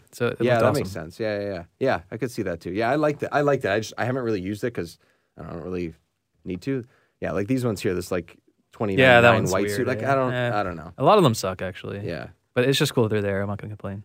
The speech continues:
Speaker 2: It's cool. And then they all have, like, good powers. You can use each of the powers for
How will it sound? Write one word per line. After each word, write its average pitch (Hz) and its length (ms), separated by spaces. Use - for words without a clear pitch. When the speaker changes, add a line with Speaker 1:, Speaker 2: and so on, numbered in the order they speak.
Speaker 2:
It's - 520
cool. 139 160
And 120 100
then 127 120
they 127 80
all 123 100
have, 123 220
like, 123 140
good 113 180
powers. 104 360
You 98 60
can 110 160
use 104 380
each 101 220
of 107 40
the 92 80
powers 92 460
for 90 400